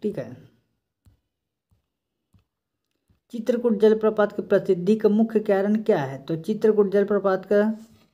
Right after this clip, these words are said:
सबसे अच्छा कारण, देखिए, चित्रकूट जलप्रपात के बारे में आपको मालूम होगा, चौड़ा जलप्रपात होता है, तो कहाँ है? आपका आंसर यही निकल गया, सर्वाधिक चौड़ाई। ये मुख्य कारण क्या है?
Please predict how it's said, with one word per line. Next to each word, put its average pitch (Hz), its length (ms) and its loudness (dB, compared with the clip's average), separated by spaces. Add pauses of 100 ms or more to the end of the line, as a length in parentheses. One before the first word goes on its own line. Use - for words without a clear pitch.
(500)
सबसे 220 340 6
अच्छा 202 300 -2
कारण, 180 300 0
देखिए, 175 240 0
चित्रकूट 220 560 0
जलप्रपात 202 520 0
के 185 100 -4
बारे 185 220 0
में 180 300 -8
आपको 170 320 -6
मालूम 170 340 0
होगा, 190 240 0
चौड़ा 196 400 0
जलप्रपात 175 640 -2
होता 175 260 -2
है, 147 240 -8
तो 156 160 -8
कहाँ 170 360 -4
है? 196 80 -2
आपका 156 240 -6
आंसर 160 260 0
यही 202 320 4
निकल 208 340 2
गया, 143 240 -6
सर्वाधिक 160 680 -2
चौड़ाई। 208 400 2
ये - 840 -18
मुख्य 226 360 -2
कारण 160 340 -2
क्या 127 180 -10
है? 139 100 -14